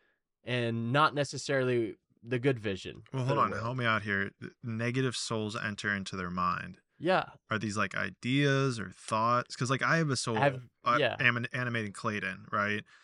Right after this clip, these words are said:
Speaker 2: Are you saying that another soul could animate Clayton at some point in time?
Speaker 1: Oh, uh, there's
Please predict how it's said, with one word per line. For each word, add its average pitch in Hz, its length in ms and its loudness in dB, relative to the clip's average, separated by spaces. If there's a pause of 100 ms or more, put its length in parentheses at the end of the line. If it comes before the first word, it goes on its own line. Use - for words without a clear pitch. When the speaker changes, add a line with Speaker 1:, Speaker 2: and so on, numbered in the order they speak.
(460)
Speaker 2:
Are 113 80 2
you 117 120 4
saying 120 380 -2
that 113 180 4
another 98 460 -4
soul 113 220 -6
could 110 200 -4
animate 107 400 -6
Clayton 110 440 -8
at 101 100 -8
some 95 220 -8
point 98 240 -8
in 92 80 -8
time? 127 460 -2 (100)
Speaker 1:
Oh, 175 220 4
uh, 180 160 2
there's 190 320 -2